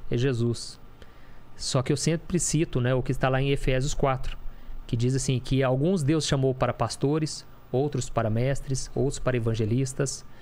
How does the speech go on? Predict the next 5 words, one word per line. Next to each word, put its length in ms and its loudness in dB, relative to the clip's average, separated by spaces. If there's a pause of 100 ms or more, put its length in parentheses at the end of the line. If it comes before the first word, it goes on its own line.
(420)
então, 420 0 (500)
outros 220 2
para 180 2
profetas. 720 0
Então, 380 2